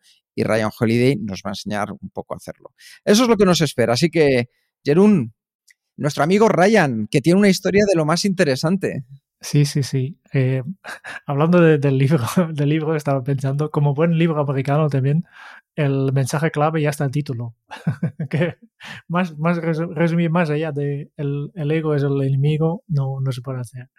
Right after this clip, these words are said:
Speaker 2: Ryan Holiday, ¿qué sabemos de él? Pues yo llevo, yo encontré, encontré Ryan Holiday en su, en su vida anterior, ya casi, cuando hace ya unos quince años, algo así, de repente se, se puso de moda esto del growth hacking.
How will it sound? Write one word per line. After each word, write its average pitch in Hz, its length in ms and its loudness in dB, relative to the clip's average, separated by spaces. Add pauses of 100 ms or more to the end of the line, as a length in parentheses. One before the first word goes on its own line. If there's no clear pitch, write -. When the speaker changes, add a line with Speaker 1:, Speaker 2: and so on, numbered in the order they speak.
(1040)
Speaker 2:
Ryan 202 360 2
Holiday, 135 540 0 (300)
¿qué 175 100 0
sabemos 175 460 4
de 143 120 2
él? 135 180 0
Pues 160 140 4
yo 214 120 6
llevo, 220 280 4 (220)
yo 190 640 2 (140)
encontré, 165 680 4
encontré 170 560 2
Ryan 165 300 2
Holiday 170 400 4
en 147 140 2
su, 151 140 -6
en 139 180 0
su 143 120 -4
vida 165 260 2
anterior, 143 500 -6
ya 160 140 -6
casi, 170 320 -2 (640)
cuando 151 840 2 (100)
hace 143 320 -4
ya 139 240 -4
unos 143 260 -2
quince 143 280 -2
años, 143 240 -2
algo 135 200 -4
así, 160 440 -2
de 147 200 -2
repente 156 380 -2
se, 147 200 0
se 151 120 -6
puso 143 200 -4
de 151 60 2
moda 147 320 2
esto 147 240 -6
del 139 340 -4
growth 156 340 0
hacking. 127 440 -4